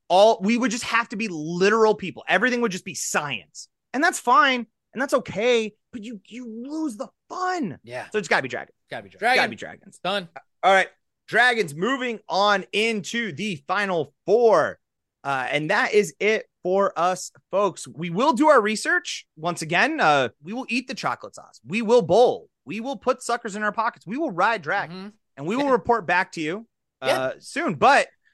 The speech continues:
Speaker 1: before that, why don't you go over to wherever you're listening to this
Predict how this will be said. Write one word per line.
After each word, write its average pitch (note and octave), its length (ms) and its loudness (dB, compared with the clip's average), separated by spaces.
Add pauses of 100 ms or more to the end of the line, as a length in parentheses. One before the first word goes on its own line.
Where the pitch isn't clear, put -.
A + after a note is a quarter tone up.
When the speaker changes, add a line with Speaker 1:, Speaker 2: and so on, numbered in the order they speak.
(200)
Speaker 1:
before D#4 280 0
that, B3 260 2
why B3+ 120 2
don't E4+ 140 -2
you E4 100 -6
go B3+ 360 0
over A#3 460 0 (140)
to G#3 640 -4 (160)
wherever B3+ 260 2
you're F#3 100 4
listening A2+ 300 -8
to G2+ 120 -16
this - 260 -10